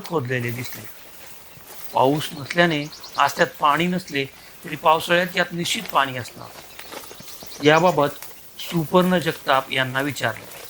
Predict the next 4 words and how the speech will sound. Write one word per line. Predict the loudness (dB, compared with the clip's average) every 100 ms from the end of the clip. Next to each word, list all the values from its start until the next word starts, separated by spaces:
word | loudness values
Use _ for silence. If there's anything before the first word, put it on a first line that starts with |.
| -18 -16 -16 -14 -16 -14 -14 -14 -16 -18 -20 _ -20 -20 -20 _ _ _ _ -20 -20 0
तुम्ही | 4 6
हे | 6
सीसीटी | 4 0 0 0 0
केलेत | 2 2 2